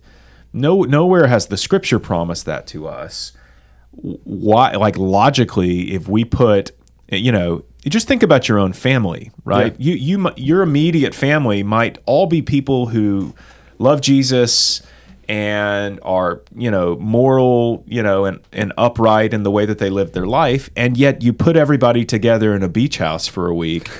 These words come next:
Speaker 2: <laughs>
Speaker 1: right? And things eventually go sideways.
Speaker 2: Yeah.
Speaker 1: Because we're all just sinners. Like, and, and a, and a root of our sin is pride.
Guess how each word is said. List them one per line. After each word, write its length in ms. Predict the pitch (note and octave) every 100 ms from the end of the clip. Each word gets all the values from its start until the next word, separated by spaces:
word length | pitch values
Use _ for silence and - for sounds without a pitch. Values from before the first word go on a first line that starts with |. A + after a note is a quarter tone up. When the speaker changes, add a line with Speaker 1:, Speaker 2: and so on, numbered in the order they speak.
| D3 -
Speaker 2:
<laughs> 260 | D3+ - -
Speaker 1:
right? 300 | G#2+ A#2 B2
And 200 | A#2 G#2+
things 280 | C#3 C3+ B2
eventually 400 | G2+ A2+ G#2+ G#2+
go 160 | G2 F2+
sideways. 720 | - F3+ A2 D2+ - - -
Speaker 2:
Yeah. 180 | A#2+ G#2+
Speaker 1:
Because 380 | C3+ C#3 F3+ F3
we're 180 | G#3+
all 120 | A#3 A3+
just 220 | A3+ -
sinners. 500 | D4 G3+ - - -
Like, 260 | C3+ C#3+ - - -
and, 200 | D3 D3 D#3
and 140 | D#3
a, 140 | C#3+ -
and 140 | D3+ D#3
a 60 |
root 400 | C#3 B2+ F3+ A#3
of 100 | G3
our 160 | D3 B2
sin 400 | - F#3 G#3 C#3
is 160 | C#3 C3
pride. 640 | - C#4 G#3 C#2 -